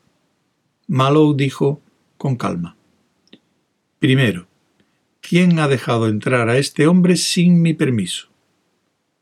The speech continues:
El sargento de guardia dio un paso adelante. Todos los ojos se desviaron. «Perdón, señor, no ha sido una persona sola. Ha sido una especie de consentimiento mutuo.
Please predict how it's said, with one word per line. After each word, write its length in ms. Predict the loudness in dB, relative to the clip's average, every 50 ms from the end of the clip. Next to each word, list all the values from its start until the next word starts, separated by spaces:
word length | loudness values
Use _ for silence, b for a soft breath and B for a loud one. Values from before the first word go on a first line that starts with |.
| _ _ _ _ _ _ _ _ _ _ _ _ _ _ _ -6
El 100 | -4 -4
sargento 460 | -2 -2 -6 -6 -6 -6 -4 -4 -2 -2
de 40 |
guardia 360 | -2 0 0 0 2 2 2 2
dio 160 | 2 2 2
un 100 | 0 0
paso 300 | -2 -6 -6 -4 -4 -6
adelante. 500 | -6 -4 -6 -8 -10 -12 _ -20 -20 _ _ _ _ _ _ _ _ _ _ _ _ _ _
Todos 380 | 0 0 0 0 0 -4 -6 -6
los 220 | -6 -6 -4 -4
ojos 320 | -6 -6 -4 -8 -10 -10 -6
se 100 | -6 -4
desviaron. 640 | -4 -4 -6 -6 -8 -6 -6 -6 -6 -10 -12 _ _ _ _ _ _ _ _ _ _ _ _ _ _ _ _ _ _ _ _ _ _ _ _ _ _ _ _ _ _ _ _
«Perdón, 380 | -6 -4 0 0 0 0 0 -2
señor, 420 | -4 -4 -4 -2 -2 -4 -4 -8 _ _ _ _ _ _ _ _ _ _ _ _ _ _
no 180 | -4 0 0 2
ha 60 | 2
sido 320 | 0 2 0 2 2 2 2
una 180 | 2 0 -2
persona 360 | -4 -8 -6 -6 -4 -6 -4
sola. 360 | -4 -2 -2 -2 -2 -2 -6 _ _ _ _ _ _ _ _ _ _ _ _ -4
Ha 100 | -4 -4
sido 300 | 0 0 0 2 2 0
una 100 | 0 0
especie 520 | -2 -4 -6 -4 -6 -4 -2 0 0 2
de 120 | 0 0
consentimiento 880 | -2 -2 -4 -4 -4 -2 -4 -4 -4 -4 -4 -2 -2 -2 -2 -2 -2 -2
mutuo. 460 | -2 -2 -2 -4 -4 -6 -8 -8 -8